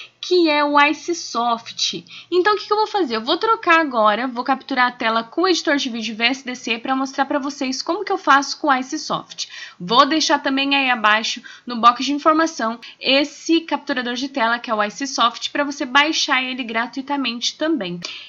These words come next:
E, quer ver? Eu vou paralisar aqui e eu já volto. Eu abri aqui o editor de vídeo V S D C, então eu vou voltar, ó, pro vídeo que a gente pegou, esse daqui. Eu vou tirar o, o volu-, o áudio, porque senão vai dar direitos autorais aí no YouTube.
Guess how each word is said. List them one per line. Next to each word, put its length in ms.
E, 220
quer 180
ver? 80
Eu 100
vou 120
paralisar 480
aqui 160
e 20
eu 40
já 120
volto. 480
Eu 180
abri 320
aqui 240
o 80
editor 320
de 80
vídeo 260
V 120
S 200
D 80
C, 220
então 280
eu 60
vou 120
voltar, 480
ó, 20
pro 180
vídeo 300
que 60
a 40
gente 200
pegou, 320
esse 200
daqui. 300
Eu 80
vou 100
tirar 300
o, 140
o 100
volu-, 560
o 80
áudio, 360
porque 300
senão 220
vai 80
dar 140
direitos 420
autorais 680
aí 200
no 160
YouTube. 500